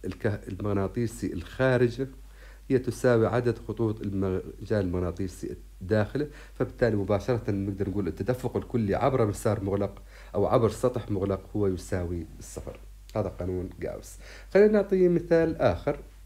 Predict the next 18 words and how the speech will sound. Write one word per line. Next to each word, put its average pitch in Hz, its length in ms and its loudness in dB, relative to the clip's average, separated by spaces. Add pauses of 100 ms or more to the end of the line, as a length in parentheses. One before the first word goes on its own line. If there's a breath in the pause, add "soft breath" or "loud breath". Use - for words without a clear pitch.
(1300 loud breath)
خلينا 156 160 4
نفرض 170 200 0
إنه 147 100 2
في 151 140 2
عندنا 139 240 4
السلك 107 420 -2 (360)
لا 135 220 4
نهائي 98 320 0
الطول، 87 420 -8 (800 soft breath)
بيصير 160 240 -2
بيه 135 200 -2
تيار 90 680 0
آي، 123 80 -6 (1300 loud breath)
وبدنا 147 500 2
نشوف 151 280 -2
قديش 151 300 0
مقدار 139 380 0
التدفق 123 720 0